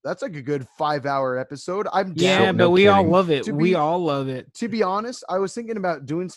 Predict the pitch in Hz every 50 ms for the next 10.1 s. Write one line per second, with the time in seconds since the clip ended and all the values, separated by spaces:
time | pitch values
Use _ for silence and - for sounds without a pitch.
0 | _ _ - 170 180 185 180 175 170 170 - - 170 170 190 190 - _ - 170
1 | 165 151 151 147 139 120 104 135 139 151 151 - - 165 165 165 160 151 143 139
2 | - _ _ _ _ _ _ _ - 131 120 160 156 151 156 165 170 - - -
3 | - - _ _ _ _ 160 151 131 _ _ - 175 180 175 147 - - _ -
4 | 151 160 165 156 139 - - 123 127 151 156 139 156 160 160 170 165 180 170 -
5 | - 147 151 - - 156 135 - - 156 160 135 135 147 135 - _ - 139 151
6 | 151 175 190 190 190 185 147 156 170 180 175 170 160 165 156 147 - - 170 147
7 | 135 151 151 147 143 135 127 120 - - 139 139 139 139 131 - 160 151 180 180
8 | 165 139 131 131 156 160 170 175 170 160 151 139 _ _ _ - 127 127 - _
9 | _ _ _ _ - 175 151 - - - - - 156 165 180 196 165 202 233 240
10 | 240 180